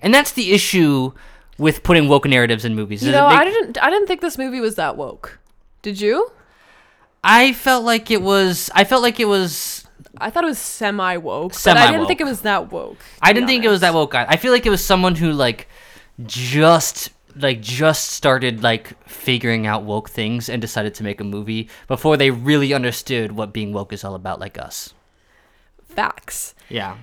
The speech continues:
Speaker 2: So, yeah. And it was I mean,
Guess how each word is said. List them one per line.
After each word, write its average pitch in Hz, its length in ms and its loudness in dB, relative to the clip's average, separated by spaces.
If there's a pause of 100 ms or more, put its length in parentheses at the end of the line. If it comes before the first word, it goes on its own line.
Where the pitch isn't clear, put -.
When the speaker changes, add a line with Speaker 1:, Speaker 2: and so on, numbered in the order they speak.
(320)
Speaker 2:
So, 330 1080 -4
yeah. 190 460 -8 (240)
And 277 360 -4 (100)
it 285 120 -6
was 359 300 0 (240)
I 320 120 0
mean, 359 200 0